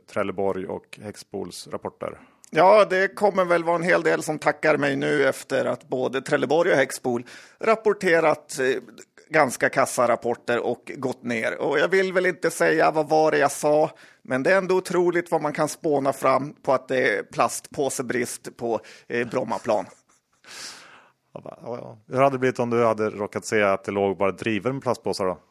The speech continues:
Speaker 2: Ja, men då hade det ju inte varit någon brist, jo.
Speaker 1: Nej, hade, men hade du tolkat åt andra hållet då, eller?
Speaker 2: <laughs>
Speaker 1: Att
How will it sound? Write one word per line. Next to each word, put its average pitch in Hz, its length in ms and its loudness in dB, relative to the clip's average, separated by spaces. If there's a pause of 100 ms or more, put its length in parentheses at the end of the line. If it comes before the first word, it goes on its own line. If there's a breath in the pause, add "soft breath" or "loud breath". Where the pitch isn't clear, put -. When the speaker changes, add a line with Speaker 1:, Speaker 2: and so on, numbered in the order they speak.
(120)
Speaker 2:
Ja, 190 120 -4
men 170 140 -4
då 165 140 2
hade 160 260 0
det 165 80 0
ju 147 80 2
inte 135 180 -2
varit 151 200 -2
någon 120 220 -6
brist, 120 360 -6
jo. - 120 -14 (300 loud breath)
Speaker 1:
Nej, 110 100 -4
hade, 104 200 -4
men 107 140 -4
hade 107 160 -2
du - 20 -12
tolkat 104 340 -8
åt 104 80 -6
andra 104 180 -2
hållet 101 200 -2
då, 87 80 -6
eller? 87 140 -8
Speaker 2:
<laughs> - 720 -12
Speaker 1:
Att 139 80 -8